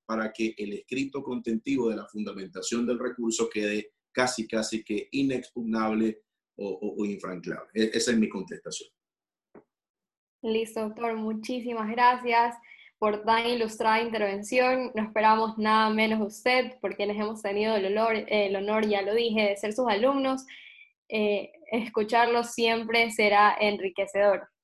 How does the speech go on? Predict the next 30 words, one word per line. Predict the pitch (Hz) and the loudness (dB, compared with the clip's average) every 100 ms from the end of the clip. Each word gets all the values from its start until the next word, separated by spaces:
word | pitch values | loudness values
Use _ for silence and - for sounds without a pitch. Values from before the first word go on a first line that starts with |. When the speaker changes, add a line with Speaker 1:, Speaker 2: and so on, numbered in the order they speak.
| _ _ | _ _
Speaker 2:
¿Quién, | 226 220 214 | 0 0 0
y | 214 | -2
quién | 214 | 0
mejor | 220 233 233 | 0 0 2
que | 226 | 0
usted | 214 247 254 247 | 2 2 2 2
para | 220 208 | 0 0
despejar | - 190 208 220 | -2 0 0 0
nuestras | 220 - 196 | -4 -2 0
dudas | 214 240 233 226 | 4 6 4 2
en | 202 | -4
el | 185 | -2
campo | 214 214 220 | -2 0 -2
procesal | 220 214 233 294 294 294 - - _ | -2 -4 0 2 2 2 -8 -20 _
en | 240 240 | 0 2
estos | 226 240 262 - | 2 0 -2 0
tiempos | 226 220 220 226 | 0 0 -2 0
de | |
incertidumbre? | 220 214 202 202 196 196 175 180 - - _ _ _ _ - | -2 0 -2 -2 -2 -2 -4 -8 -14 -20 _ _ _ _ -8
Doctor, | 240 226 269 247 | -2 2 2 2
¿le | 226 | 2
gustaría | 220 - 208 240 285 | 0 2 4 6 6
dar | 277 277 | 6 6
unas | 277 - | 0 -2
palabras | 214 220 262 269 | 0 4 4 4
antes | 262 262 277 | 0 0 -2
de | 247 | -4
finalizar | - 220 202 208 254 | -2 -2 0 0 0
este | 277 - 240 | 0 -2 -2
evento? | 320 302 254 | 0 0 -2